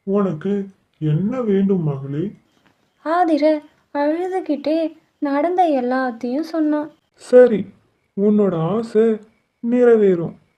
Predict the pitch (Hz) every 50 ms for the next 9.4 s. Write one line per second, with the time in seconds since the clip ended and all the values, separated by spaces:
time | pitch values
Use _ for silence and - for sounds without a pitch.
0 | _ _ _ _ _ _ - - 320 320 311 311 285 269 277 320 370 392 392 381
1 | 359 311 277 254 226 - 220 214 202 208 214 269 302 311 277 285 _ _ _ _
2 | - - 285 285 285 277 254 240 240 254 294 339 381 381 359 311 302 277 262 240
3 | 226 214 220 208 214 - 277 320 330 311 320 _ _ _ _ _ _ - 359 370
4 | 370 359 349 339 311 302 269 285 277 - - 277 277 277 302 - _ _ _ _
5 | _ _ _ _ _ _ _ _ - - 302 330 311 320 311 277 294 311 302 294
6 | - _ _ _ - - 277 285 277 269 262 254 254 277 302 349 381 381 359 330
7 | 277 247 233 220 220 - 285 320 330 320 320 - _ _ _ _ _ - 349 359
8 | 359 349 330 311 294 277 277 285 285 - 285 277 277 - - _ _ _ _ -
9 | _ _ _ - - 196 202 214